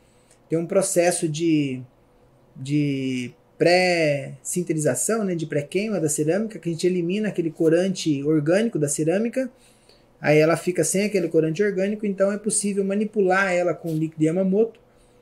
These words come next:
pra que a gente possa ter uma ideia ali, revelar, ela, ele já revela a cor da cerâmica. Então, pra fazer borda incisal, fazer caracterizações com os mamelos, controlar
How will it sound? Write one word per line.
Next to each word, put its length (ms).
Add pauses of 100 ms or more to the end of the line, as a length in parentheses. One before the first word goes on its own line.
(180)
pra 80
que 100
a 40
gente 120
possa 280
ter 200
uma 120
ideia 400
ali, 220
revelar, 760 (120)
ela, 180
ele 180
já 120
revela 460
a 40
cor 260
da 80
cerâmica. 560 (380)
Então, 160
pra 140
fazer 240
borda 260
incisal, 640
fazer 200
caracterizações 720
com 100
os 100
mamelos, 680
controlar 800